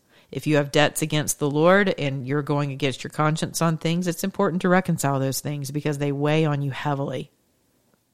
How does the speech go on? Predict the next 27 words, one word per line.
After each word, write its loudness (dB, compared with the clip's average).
And 0
then 0
you 2
drag 4
that 2
out 2
into -6
the -6
marketplace, 2
you -4
take -4
it -14
to -6
your -6
jobs, 4
you 0
take 2
it -2
into -2
your 0
social 0
landscape, 4
you 0
take -2
it -6
into -4
policy, 2